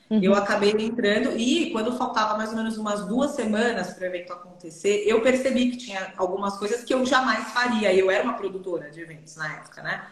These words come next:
Speaker 2: Então, assim, tudo é vivendo e aprendendo, né? Eu, eu, eu aprendi demais, assim, com isso, né? Foi minha primeira experiência, é, real de ter uma empresa J, de você sozinha.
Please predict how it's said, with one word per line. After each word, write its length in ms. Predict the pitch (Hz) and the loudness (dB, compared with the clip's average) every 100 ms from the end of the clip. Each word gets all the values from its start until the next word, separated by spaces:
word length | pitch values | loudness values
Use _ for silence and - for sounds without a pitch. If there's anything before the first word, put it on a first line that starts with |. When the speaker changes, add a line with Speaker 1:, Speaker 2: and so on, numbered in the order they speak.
| - _ _ _ - | -20 _ _ _ 0
Speaker 2:
Então, 240 | 220 254 | 4 4
assim, 280 | 294 277 247 | 4 2 0
tudo 200 | 247 285 | 0 2
é 140 | 285 269 | 4 4
vivendo 400 | 262 240 240 277 | 2 4 2 2
e 40 | |
aprendendo, 720 | 269 254 262 226 185 175 175 | 2 2 2 2 0 -2 -4
né? 220 | 175 185 180 | -4 -2 0
Eu, 300 | 180 175 185 | 0 -2 -2
eu, 100 | 190 190 | 0 0
eu 80 | 196 | 0
aprendi 360 | 196 220 226 | 0 -2 0
demais, 640 | 240 269 226 202 214 226 214 | 0 0 2 2 2 0 -6
assim, 260 | 196 185 - | -12 -16 -20
com 100 | 180 | -18
isso, 540 | 175 185 - - - _ _ _ _ - | -16 -14 -14 -16 -20 _ _ _ _ -4
né? 200 | 180 180 | -4 0
Foi 120 | 185 | 0
minha 200 | 202 202 | 0 0
primeira 460 | 226 247 220 226 262 | 2 4 4 2 2
experiência, 1080 | 262 - 233 214 202 220 208 190 160 - - _ - | 0 -2 0 2 2 0 -2 -2 -4 -8 -16 _ -6
é, 180 | 175 | -2
real 520 | 175 226 233 196 220 214 | 2 4 6 4 2 0
de 100 | 190 | -4
ter 60 | 202 | -4
uma 80 | 202 - _ - | -4 -8 _ 2
empresa 580 | 185 185 180 170 151 - _ _ - _ _ _ _ - | 4 2 0 -6 -8 -14 _ _ -20 _ _ _ _ -2
J, 400 | 196 185 190 180 | 2 4 4 0
de 100 | 156 | -4
você 240 | 160 180 180 - _ _ _ - - | -4 -6 -8 -14 _ _ _ -20 -12
sozinha. 720 | 202 202 185 196 226 247 - | -8 -6 -2 0 0 0 -2